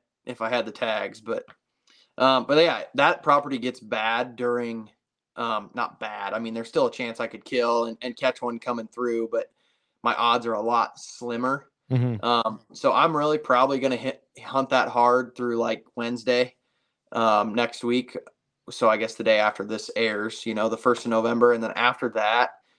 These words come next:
Speaker 1: I'll hunt it every once in a while if I, you know, if I'm closer to home and whatnot, but I'm
Speaker 2: Mm-hmm.
Speaker 1: gonna actually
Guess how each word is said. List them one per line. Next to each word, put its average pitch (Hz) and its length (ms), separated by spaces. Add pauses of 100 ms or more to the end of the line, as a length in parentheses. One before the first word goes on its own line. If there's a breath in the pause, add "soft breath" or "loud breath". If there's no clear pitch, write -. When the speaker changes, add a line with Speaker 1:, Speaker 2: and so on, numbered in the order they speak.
(160)
Speaker 1:
I'll 151 140
hunt 143 240
it 135 100
every 131 220
once 117 320
in 131 60
a - 20
while 123 280
if 120 120
I, 110 240
you 117 80
know, 110 120
if 107 120
I'm 113 100
closer 117 340
to 113 60
home 110 460
and 107 100
whatnot, 107 500
but 107 120
I'm 113 120
Speaker 2:
Mm-hmm. 113 120
Speaker 1:
gonna 98 120 (140)
actually - 260